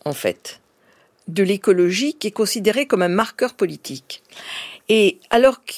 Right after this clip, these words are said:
que ce sont des sujets dans lesquels on devrait trouver des consensus, parce que, euh, on peut penser tout ce qu'on veut, on peut avoir les opinions po-, politiques qu'on veut,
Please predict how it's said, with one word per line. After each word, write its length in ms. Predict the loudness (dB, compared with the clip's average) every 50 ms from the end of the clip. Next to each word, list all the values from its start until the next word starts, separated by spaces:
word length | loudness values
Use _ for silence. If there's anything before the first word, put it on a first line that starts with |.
| -18 _ _
que 100 | -8 -6
ce 200 | -4 -2 -2 -2
sont 180 | 0 0 0
des 140 | 2 2 0
sujets 440 | -2 -2 -6 -8 -6 -2 0 0 2
dans 140 | 2 2 2
lesquels 440 | 2 0 -2 0 2 2 2 4 2
on 80 | 0
devrait 400 | 0 -2 -2 -2 0 0 0 0
trouver 340 | -2 -2 -6 -4 -4 -4 -2
des 140 | -2 -2 -4
consensus, 880 | -2 -6 -6 -4 -2 -2 -2 -2 -2 -4 -4 -4 -4 -4 -6 -8 -10 -14 -18 -20 -20 _ _ _ -8
parce 140 | -8 -6
que, 120 | 0 2 2
euh, 40 | 2 2 -4 -14 -20 -20 -20 _ _ -20 -18 -18 -18 -20 -20 -20 -20 -20 _ _ -20 -20 _ _
on 100 | 0 0
peut 240 | 0 2 2 2 2
penser 540 | 2 0 -4 -2 -2 0 2 2 2 0 -2
tout 120 | -4 -8 -8
ce 100 | -8 -6
qu'on 180 | -4 -2 -2
veut, 320 | -2 0 -2 0 0 0 0
on 140 | 0 -2
peut 180 | -4 -2 -2 -2
avoir 220 | 0 0 0 0
les 180 | 0 -2 -4 -4
opinions 360 | -8 -8 -8 -6 -4 -6 -6
po-, 160 | -6 -10 -14 -16 -16 -16 _
politiques 440 | -6 -4 -4 -4 -8 -10 -14 -14 -14 _
qu'on 200 | -4 -2 0 0
veut, 260 | 2 2 2 2 2